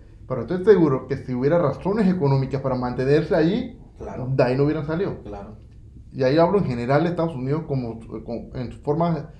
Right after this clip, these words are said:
Speaker 1: de hacer geopolítica. No estoy hablando de que si soy partidario de Trump o Biden.
Speaker 2: Claro, claro, claro.
Speaker 1: No importa de qué, eh, lado seas, <clears throat> así son ellos. ¿Entiendes? Hay, hay unos memes que me dan risa y que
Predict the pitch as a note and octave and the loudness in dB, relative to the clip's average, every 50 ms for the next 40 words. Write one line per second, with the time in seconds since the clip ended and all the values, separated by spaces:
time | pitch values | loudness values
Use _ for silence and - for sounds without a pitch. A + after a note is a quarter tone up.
0 | - - - - A2+ - C3+ D3 C#3+ D#3+ C#3+ - B2 C3 C#3+ C#3 - A2 A2+ A#2 | -20 -16 -10 -8 -6 -2 0 2 2 2 2 2 2 2 2 2 2 -2 -4 -4
1 | B2 B2+ D3 C#3+ D3 D#3 E3 E3 D3 C3+ - B2 A2 - - - G#2+ - C3 B2 | -4 0 0 2 2 2 2 2 2 2 0 -2 -6 -8 -8 -10 -8 -8 -6 -4
2 | - B2+ A#2+ A#2+ B2 B2+ C3+ B2+ - B2+ C3+ C3 C3 B2 A2+ G#2+ A2 A2+ A2+ A2 | -4 -4 -4 -2 -2 -2 -2 -2 -2 -2 -2 0 0 -2 -2 -2 -2 -2 -2 -4
3 | - F#2 A2+ B2+ B2 A#2 A2+ A2 A2 A#2 G#2+ G#2 G2+ - G#2 G2+ G2 - - - | -4 -6 -6 -6 -6 -6 -6 -6 -8 -8 -10 -10 -10 -12 -14 -14 -14 -14 -16 -18
4 | - - - - - - - - - - - - - B2+ C3+ D3+ E3 E3 F3+ F#3 | -20 -20 -20 -20 -20 -20 -20 -20 -20 -20 -20 -14 -6 -2 0 2 2 2 0 -2
5 | F3 F3+ F#3 E3 D3 C#3+ - D#3+ D#3+ E3 E3 E3 E3 D3 D3 C#3+ C3 B2+ B2+ C3 | 0 4 4 4 4 4 2 2 4 6 6 6 6 6 4 4 2 2 2 2
6 | C#3+ D3 D#3 C#3+ C#3+ - D#3+ D3+ C#3+ D3+ E3 - - - - - - - - - | 4 4 4 2 2 2 4 4 4 2 2 -2 -10 -16 -18 -20 -20 -20 -20 -20
7 | - - - - - D3 D3 C#3+ C3+ A#2 - - - D3+ - F#3 F#3 F#3+ G#3+ A3 | -20 -18 -18 -14 -12 -10 -8 -6 -6 -6 -8 -8 -8 -8 -4 -2 0 2 4 4
8 | F3 C3+ A2+ - - - - - - - - - - - - - - - - - | 4 2 0 -2 -6 -14 -18 -20 -20 -20 -20 -20 -20 -20 -20 -20 -20 -16 -12 -8
9 | - F3+ E3+ C3+ A2+ A2 - - - C3 C3+ D#3 E3 D3+ D3 D3 E3 E3+ D#3+ D3 | -4 0 0 0 0 -2 -6 -6 -4 -2 0 2 2 4 4 4 4 4 2 2
10 | D3+ E3 E3+ E3+ C#3 B2 B2 B2 A#2+ A2+ C#3 D3+ D3 - D#3+ D3 C3 - - - | 2 0 0 0 -2 -2 -2 -2 -2 0 0 -2 -2 0 0 0 0 0 -2 -6
11 | - - - - | -10 -10 -10 -14